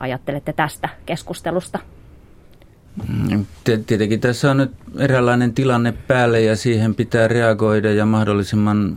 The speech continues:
Speaker 2: rauhallisesti ja järkevästi ja maltillisesti. Se on, se on yksi asia,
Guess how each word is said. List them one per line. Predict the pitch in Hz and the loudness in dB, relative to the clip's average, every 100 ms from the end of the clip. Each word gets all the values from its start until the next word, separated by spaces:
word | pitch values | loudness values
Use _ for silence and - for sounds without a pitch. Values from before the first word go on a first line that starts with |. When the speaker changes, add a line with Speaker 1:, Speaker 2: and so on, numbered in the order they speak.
| - 90 | -6 -2
Speaker 2:
rauhallisesti | 107 110 104 98 95 92 104 95 - 101 | 2 2 4 2 2 0 -2 -2 0 2
ja | 101 | 2
järkevästi | 98 101 92 95 95 92 - | 2 0 0 0 0 -2 0
ja | 95 | 2
maltillisesti. | 104 104 101 101 92 92 95 90 - | 2 2 0 0 0 0 -2 -4 -6
Se | 92 - | -6 -2
on, | 95 92 | 0 0
se | 101 | 0
on | 98 | 0
yksi | 101 - 95 | 0 -2 -2
asia, | - 95 | 0 0